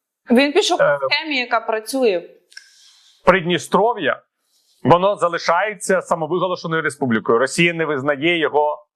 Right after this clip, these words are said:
Speaker 2: навіть незалежності досі. І це дозволяє сподіватися на відновлення територіальної цілісності Молдови.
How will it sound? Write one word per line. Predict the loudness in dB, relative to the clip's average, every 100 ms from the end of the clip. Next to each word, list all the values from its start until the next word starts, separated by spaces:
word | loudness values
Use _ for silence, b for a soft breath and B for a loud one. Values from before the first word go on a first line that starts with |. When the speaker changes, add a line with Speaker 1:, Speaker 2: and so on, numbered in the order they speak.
| _ _ _ _
Speaker 2:
навіть | 2 2 2 -4
незалежності | -2 0 0 0 -2 -8 -10 -6
досі. | 0 2 0 -2 -6
І | 0
це | 2 0 -4
дозволяє | -4 -2 0 0 -2
сподіватися | -6 -6 -2 2 2 0 -6 -2
на |
відновлення | -2 0 0 0 -2
територіальної | -2 -4 0 0 0 -4
цілісності | -4 -2 -2 -4 -6 -2
Молдови. | -2 0 -2 -2